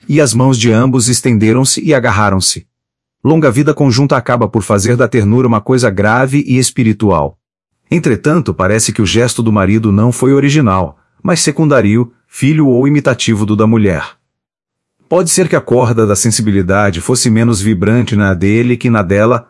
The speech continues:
posto que muitos anos atrás, aquele outro gesto no copé, quando voltavam da missa diz, "Domingos, lembras-te?" Sobre isto escrevi agora algumas linhas, que não ficariam mal, se acabasse,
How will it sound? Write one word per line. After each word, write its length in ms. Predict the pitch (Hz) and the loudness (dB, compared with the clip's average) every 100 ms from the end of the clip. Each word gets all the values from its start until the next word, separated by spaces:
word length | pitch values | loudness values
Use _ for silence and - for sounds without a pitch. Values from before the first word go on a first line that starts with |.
| _ _ | _ _
posto 340 | - 147 - 123 | -2 -2 -2 -4
que 120 | - | 0
muitos 340 | 127 156 123 | 0 2 0
anos 220 | 123 127 117 | 2 2 0
atrás, 520 | - 98 80 - - _ | 0 -2 -2 -6 -12 _
aquele 300 | 202 - 185 | -8 -2 0
outro 340 | 160 170 170 120 | 2 2 0 0
gesto 380 | 110 127 120 120 | 0 0 0 -2
no 140 | 110 | 0
copé, 500 | 117 101 101 98 - _ _ _ | -2 -2 -2 -2 -4 _ _ _
quando 200 | 151 151 | -2 0
voltavam 480 | 143 127 135 123 120 | 0 0 0 0 0
da 120 | 110 | 2
missa 300 | 107 127 120 | 2 0 0
diz, 440 | 90 80 - - _ _ - | -2 -4 -6 -8 _ _ -6
"Domingos, 720 | 123 131 107 92 90 - - _ _ _ | -2 2 2 0 -2 -6 -8 _ _ _
lembras-te?" 680 | 101 127 110 92 - - - _ _ _ _ - | 0 0 2 -2 -4 -6 -10 _ _ _ _ -6
Sobre 320 | - 175 160 | -4 -2 0
isto 220 | 175 - | 0 0
escrevi 500 | 135 - 131 110 110 | -2 0 -2 0 2
agora 380 | 113 90 113 110 | 0 2 2 2
algumas 380 | 107 101 120 90 | 2 2 0 0
linhas, 520 | 95 110 90 76 - | 0 2 0 -2 -8
que 200 | - - | -6 -2
não 120 | 135 | 0
ficariam 420 | 160 170 131 120 110 | 0 0 0 2 2
mal, 320 | 95 78 _ | 0 -2 _
se 180 | - 127 | -4 -4
acabasse, 600 | 120 117 120 147 - 113 | -2 -2 0 -2 -4 -8